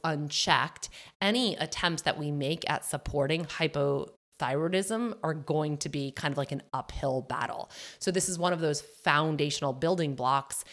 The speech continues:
when it comes to overall hormone health, including thyroid health. Get your blood sugar balanced,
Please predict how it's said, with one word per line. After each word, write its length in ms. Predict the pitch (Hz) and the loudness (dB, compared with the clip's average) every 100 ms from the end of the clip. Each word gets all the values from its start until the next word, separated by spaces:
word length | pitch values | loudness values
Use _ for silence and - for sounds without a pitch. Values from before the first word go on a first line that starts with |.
| - - | -20 -4
when 160 | 160 165 | 0 0
it 160 | - | 0
comes 440 | - 156 147 143 - | -2 -2 0 -2 -4
to 680 | - 147 147 143 143 143 139 - | -2 -2 0 2 2 2 -2 4
overall 480 | 202 233 226 170 147 | 8 8 8 8 6
hormone 540 | 143 170 156 151 143 139 | 4 2 2 4 2 0
health, 340 | 143 143 143 165 | 2 0 0 -4
including 920 | 151 143 - 151 147 143 135 135 135 - _ - | -6 -6 -4 0 0 0 -2 -4 -8 -14 _ 0
thyroid 380 | 135 123 123 123 | 0 0 -4 -6
health. 340 | - 120 - | -6 -6 -6
Get 220 | 139 139 | -6 -4
your 100 | 156 | -4
blood 440 | 143 143 135 139 - | -2 0 0 0 -4
sugar 480 | - 143 135 131 - 135 | -4 -2 0 -2 -4 -4
balanced, 520 | 123 127 - - | -4 -4 -8 -10